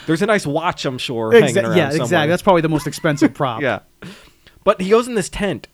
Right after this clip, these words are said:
Speaker 1: and he confronts Ted. And Ted says, he says, "Yeah, I'll tell you exactly what happened. I fucked your sister. And then everyone fucked her. And then I killed Blanchard." Which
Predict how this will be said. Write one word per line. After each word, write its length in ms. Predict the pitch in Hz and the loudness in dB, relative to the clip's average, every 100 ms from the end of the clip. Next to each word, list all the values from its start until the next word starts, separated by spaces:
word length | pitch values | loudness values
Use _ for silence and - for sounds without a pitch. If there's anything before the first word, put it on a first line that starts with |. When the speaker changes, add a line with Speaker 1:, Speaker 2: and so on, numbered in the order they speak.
| - | -4
Speaker 1:
and 340 | 170 156 131 - _ _ | -2 -2 -4 -10 _ _
he 120 | - | -8
confronts 480 | 185 180 - 180 180 | -4 -4 0 -2 -2
Ted. 460 | - 208 277 90 85 _ _ _ _ _ - | -4 -4 -2 -4 -12 _ _ _ _ _ -6
And 200 | 151 147 - | -6 -6 -8
Ted 300 | - 220 202 | -2 -2 -2
says, 580 | - 180 160 160 151 - _ _ _ _ _ | -2 2 2 0 -6 -16 _ _ _ _ _
he 160 | - 185 | -6 -6
says, 260 | - 220 190 | -2 0 2
"Yeah, 60 | |
I'll 100 | 190 | 2
tell 180 | - 220 | 0 0
you 60 | 208 | 0
exactly 400 | 180 175 185 196 | 0 -4 -4 -4
what 160 | 214 220 | -2 -4
happened. 320 | 262 208 170 | -6 -8 -6
I 100 | 208 | -6
fucked 380 | - - 220 - | -4 -2 -2 -2
your 120 | 247 | -6
sister. 520 | - 381 - 147 78 - _ _ _ _ - | -2 -4 -2 -4 -6 -12 _ _ _ _ -2
And 120 | 180 | 0
then 300 | 214 247 196 - | 2 0 -6 0
everyone 380 | 311 392 254 190 | 2 4 4 2
fucked 340 | - 160 - | 2 -2 -2
her. 220 | 156 90 - - | -4 -4 -6 -2
And 100 | 220 | 2
then 140 | 370 277 | 4 4
I 100 | 220 | 2
killed 280 | 233 254 196 | 4 2 2
Blanchard." 540 | 160 117 110 92 92 _ _ _ _ _ _ _ _ - | 0 0 -6 -10 -12 _ _ _ _ _ _ _ _ -2
Which 400 | 294 381 - | 2 2 -2